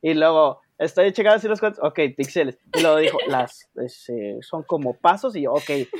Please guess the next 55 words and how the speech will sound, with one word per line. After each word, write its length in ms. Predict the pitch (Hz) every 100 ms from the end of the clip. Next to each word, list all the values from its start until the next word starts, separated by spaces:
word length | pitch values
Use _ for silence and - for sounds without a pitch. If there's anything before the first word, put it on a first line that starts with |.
| - -
las 140 | 143
etapas, 440 | 139 160 165 - 135
las 180 | 120
capas, 460 | - 160 156 135 123 _ _
eh, 260 | - 143 131
eh, 120 | - 147
tenemos 360 | 175 170 196
mucho", 400 | 196 202 202 220 -
y 160 | - 180
lo, 140 | 170 180 -
y 100 | 180
lo 120 | 175
haces 220 | 185 220
muchas 360 | 208 214 226 214
veces, 300 | 254 247 175
y 80 | 143
yo, 140 | - _ - -
"Ah, 160 | 147
ok, 120 | 508 - - 466 466 -
le 140 | 131
estás 260 | 123 131 131
dando, 560 | 139 143 151 139 123 _
eh, 320 | 127 120 113
las 200 | 120 127
épocas, 360 | 165 151 123 110
¿no? 120 | 135
Que 80 | 147
los 160 | 139 131
va 60 |
a 20 | 139
hacer 260 | 156 147
tal, 220 | - 135 123
tal, 220 | 160 160
las 180 | 139 127
muestras, 520 | 139 175 - 139 - _ _
el 580 | 135 131 123 120 120 113
tal, 220 | - 156
tal, 160 | 151 147
esto 240 | 151 170 156
y 60 |
otro", 220 | 151 151 -
pero 140 | 156
ya 160 | 151 160
veo 160 | 165 175
por 180 | 175 160
qué 180 | 156 151
dices 320 | 147 156 175
que 120 | 156
sí 120 | 143
lo 80 | 135
explica 280 | 131 135 147
bien, 180 | 233 180
porque, 160 | 151
o 40 | 160
sea, 140 | 170